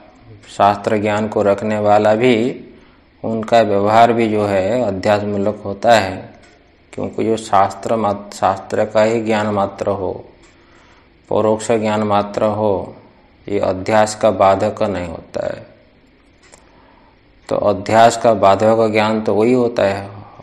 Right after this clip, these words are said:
अहम असि पर ब्रह्म, ऐसा दृढ़ साक्षात्कारात्मक अपरोक्ष ज्ञान। ऐसा ज्ञान जब तक नहीं होता है, अध्यास तो रहता ही है।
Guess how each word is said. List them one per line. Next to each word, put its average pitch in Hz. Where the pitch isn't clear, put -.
अहम 107
असि 107
पर 104
ब्रह्म, 104
ऐसा 101
दृढ़ 107
साक्षात्कारात्मक 101
अपरोक्ष 110
ज्ञान। -
ऐसा 107
ज्ञान 110
जब 104
तक -
नहीं 113
होता 101
है, 92
अध्यास 95
तो 113
रहता 113
ही 104
है। 104